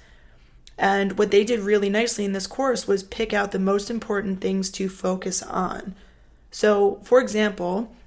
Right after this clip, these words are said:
for the overhead squat, that's a movement that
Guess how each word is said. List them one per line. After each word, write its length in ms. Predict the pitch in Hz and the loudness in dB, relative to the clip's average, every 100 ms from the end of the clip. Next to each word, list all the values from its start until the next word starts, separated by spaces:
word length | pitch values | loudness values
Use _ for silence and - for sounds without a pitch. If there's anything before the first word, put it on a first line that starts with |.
| - | -16
for 180 | - 208 | 0 2
the 160 | 208 - | 2 2
overhead 440 | 196 196 190 175 | 2 2 0 -2
squat, 420 | - - - - | -4 -4 -6 -4
that's 200 | 208 202 | -4 -2
a 40 | 220 | -2
movement 440 | 208 202 196 190 | -2 -2 -4 -2
that 280 | 190 180 | -2 -2